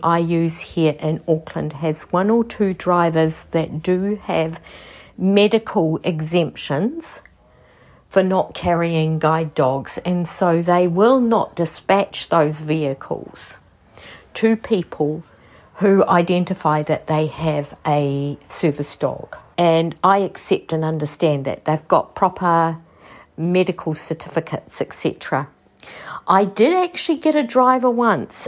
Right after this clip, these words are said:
and I have to admire this guy's guts and bravery. He arrived at my place and he said,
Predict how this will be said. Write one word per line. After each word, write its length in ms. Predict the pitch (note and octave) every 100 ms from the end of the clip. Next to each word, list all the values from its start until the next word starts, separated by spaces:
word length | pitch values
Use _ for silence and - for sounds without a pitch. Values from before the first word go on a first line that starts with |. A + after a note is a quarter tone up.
| -
and 200 | G3 G3+
I 140 | G#3+
have 380 | A3 - B3 -
to 180 | - C4+
admire 640 | C4+ A3+ A3 G#3+ A3 G#3+
this 340 | G#3 G#3 G3+ -
guy's 480 | G3+ F#3+ F3+ F3
guts 460 | - F3+ F3+ - - -
and 180 | F3+
bravery. 720 | E3 E3+ E3 D#3+ D3 C#3 A2+ - _ _ _ _ - - - - - -
He 200 | G#3+ G3
arrived 460 | G3+ A3 B3+ C4+
at 140 | B3+ -
my 180 | G3+ G3+
place 720 | - G3 G3 B3 - - - -
and 640 | F#3+ F#3+ F#3+ F#3+ F#3+ F#3 -
he 520 | - F#3+ G3 G3 F#3+
said, 420 | F#3 - G#3+ F#3